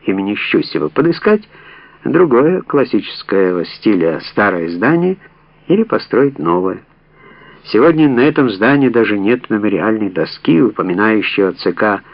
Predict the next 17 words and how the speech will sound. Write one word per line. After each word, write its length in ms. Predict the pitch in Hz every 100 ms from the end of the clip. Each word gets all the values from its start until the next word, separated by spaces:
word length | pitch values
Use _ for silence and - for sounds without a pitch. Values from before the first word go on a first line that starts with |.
| -
Р 180 | - 95
К 180 | - 95
П 160 | - 95
Б, 260 | 123 131 - _ _ _ _ _ _ _ _ -
через 320 | - 76 -
который 600 | - 107 123 139 139 127 - _ _ -
в 120 | 95
этом 300 | 113 127 113
здании 680 | 92 85 113 117 113 104 98
прошли 440 | - 80 - 107
десятки, 760 | 87 92 - 107 143 151 -
сотни 440 | 110 - 147 156 147
тысяч 540 | 135 - 165 151 135
партийцев – 880 | - 135 - 131 113 - - - - _ -
бойцов 480 | 98 101 - 143
гражданской 680 | 113 107 98 123 131 131 120
войны, 540 | 98 85 90 92 143